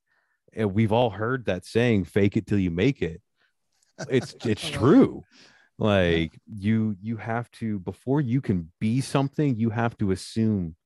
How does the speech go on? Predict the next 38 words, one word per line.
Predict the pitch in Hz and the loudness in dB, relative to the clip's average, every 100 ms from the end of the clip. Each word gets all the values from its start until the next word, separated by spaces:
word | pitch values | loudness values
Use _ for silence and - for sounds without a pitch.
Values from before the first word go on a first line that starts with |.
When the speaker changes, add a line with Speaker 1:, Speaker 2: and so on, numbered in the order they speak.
| _ _ _ | _ _ _
Speaker 1:
those | 98 92 85 | 0 0 -2
things. | - 160 147 76 73 - _ _ _ _ _ | 0 2 2 -4 -14 -20 _ _ _ _ _
And | 110 98 92 85 - | 0 2 0 -4 -12
you're | 107 95 110 | -14 -6 -6
gonna | 127 151 151 | 0 0 0
feel | - 151 220 175 | 0 4 4 4
like | 98 98 101 - | 2 2 2 0
you're, | 95 101 101 98 - - | 0 0 -2 -6 -12 -10
you're | 107 110 | -4 -2
a | |
little | 95 110 110 | 0 0 -2
kid | - 120 131 | 2 2 4
wearing | 104 107 117 117 | 4 4 4 2
your | 113 | 0
father's | 127 135 131 120 | 0 0 0 -4
suit | - 175 226 | 0 2 0
for | - 104 | 0 0
a | 92 | 2
little | 95 90 | 0 0
while | 90 90 87 85 | 0 2 2 0
whenever | 92 95 | 0 0
you | 98 101 | -2 -4
step | - 101 95 | -2 -4 -2
into | 101 95 95 | -2 -2 -2
a | |
new | 95 101 | -2 -4
role, | 87 107 131 - - _ _ _ _ _ | 0 0 2 -2 -12 _ _ _ _ _
until | 120 107 131 | -6 0 0
you | 113 104 | 0 -2
realize | 95 135 117 95 98 127 135 - _ _ | -4 -4 -2 0 0 -2 -8 -20 _ _
eventually, | 101 90 85 - 87 95 117 | -8 -4 -4 -4 0 0 0
so | - 92 | -4 -10
you | 87 | -10
get | 90 95 - | -8 -6 -6
the | 90 | -6
subconscious | - 87 - 92 90 92 | -4 -4 0 0 -2 -6
associations | 90 - 92 - 95 143 - 117 | -4 0 0 0 0 0 0 -6
that | 127 | -6